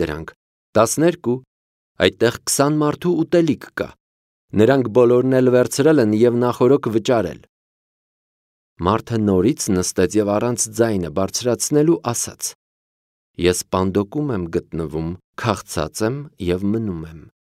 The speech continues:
Պանդոկապանը կռացավ նրա ականջին և այնպիսի շեշտով,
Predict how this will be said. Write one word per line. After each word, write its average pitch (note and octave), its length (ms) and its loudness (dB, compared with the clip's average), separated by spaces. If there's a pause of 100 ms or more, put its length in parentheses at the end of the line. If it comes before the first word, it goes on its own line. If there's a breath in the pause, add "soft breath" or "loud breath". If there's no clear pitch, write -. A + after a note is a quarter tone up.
(640)
Պանդոկապանը A2 640 2
կռացավ G#2 560 -2
նրա F#2+ 240 -2
ականջին G2 560 0
և A2+ 240 2
այնպիսի A2+ 480 0
շեշտով, B2+ 540 2